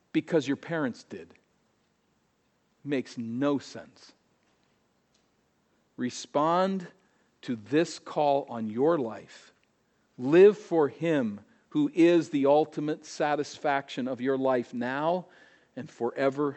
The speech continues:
and ever. And then third, as we think of our shepherd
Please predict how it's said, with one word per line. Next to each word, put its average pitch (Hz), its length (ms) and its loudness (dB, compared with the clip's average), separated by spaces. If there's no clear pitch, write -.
and 131 160 -4
ever. 98 340 -12
And 113 140 -10
then 139 200 0
third, 120 500 -4
as 117 140 -14
we 123 100 -2
think 147 380 -4
of 123 180 -8
our 127 180 -4
shepherd 131 600 -4